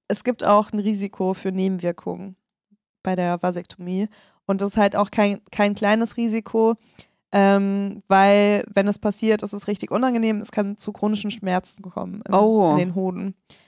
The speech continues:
Speaker 1: Ja, also es kann da irgendwie so eine Art, äh, Druck entstehen. Also man muss sich das vo-, so vorstellen, dass, ähm, man trotzdem Spermien produziert.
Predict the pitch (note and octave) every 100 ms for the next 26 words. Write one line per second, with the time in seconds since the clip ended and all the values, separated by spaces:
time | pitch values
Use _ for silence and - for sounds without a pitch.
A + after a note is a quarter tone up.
0 | _ - F3+ E3+ - _ _ _ _ G3
1 | G3 G3 - A3+ G#3+ G3+ G#3 G#3+ G#3 G3
2 | G3 F3+ F#3+ F#3+ - G3 F#3+ - C4+ -
3 | A3+ A#3 - A3 A3+ A3+ B3 _ _ _
4 | _ _ _ _ _ _ _ - G#3+ G3+
5 | G3+ G3+ A3 A3 G#3 A3+ - G#3+ A3+ A#3
6 | A#3 G#3+ G3+ G#3 - - _ _ G#3+ G#3
7 | G3+ G#3 G3+ G3+ - B3 - A#3+ - A3
8 | A#3 A3+ G#3+ G#3 G3+ - A#3 F4+ -